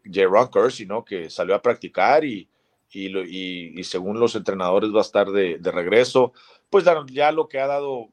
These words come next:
muchas vueltas por todos lados es la situación de Dak Prescott. No va a jugar en contra de los, de los Rams, lo habíamos, lo habíamos, eh, comentado, ¿no? Que, eh, pues, todavía no, ¿no? Eh, no ha tenido una semana completa de práctica. De hecho, pues, a principio de semana,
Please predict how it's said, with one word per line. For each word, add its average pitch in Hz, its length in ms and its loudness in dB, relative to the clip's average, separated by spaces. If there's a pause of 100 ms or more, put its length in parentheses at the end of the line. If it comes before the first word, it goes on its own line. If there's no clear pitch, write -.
muchas 131 340 -12
vueltas 139 300 -8
por 117 180 -10
todos 131 220 0
lados 127 320 2
es 123 100 -10
la 127 80 -4
situación 117 460 -8
de 117 100 -4
Dak 107 200 -4
Prescott. 151 420 0
No 123 260 0
va 117 400 0
a - 80 -20
jugar 104 380 -10
en 107 100 -16
contra 101 460 -12 (520)
de 92 140 -10
los, 90 300 -12
de 90 80 -4
los 90 180 -4
Rams, 131 380 4
lo 110 80 -4
habíamos, 104 580 -6
lo 92 100 -6
habíamos, 104 440 -8
eh, 87 340 -10
comentado, 117 600 2
¿no? 131 200 2
Que, 98 300 -2 (380)
eh, 85 400 -4
pues, - 160 -14
todavía 104 260 4
no, 95 260 -2
¿no? 104 360 -6
Eh, 82 180 -10
no 104 240 0
ha 110 140 4
tenido 110 320 -6
una 113 100 -2
semana 104 400 -8
completa 101 460 -6
de 92 80 -2
práctica. 123 640 0
De 101 160 -6
hecho, 107 180 -16
pues, - 240 -16
a 90 80 -8
principio 92 420 -14
de 95 60 -6
semana, 95 500 -6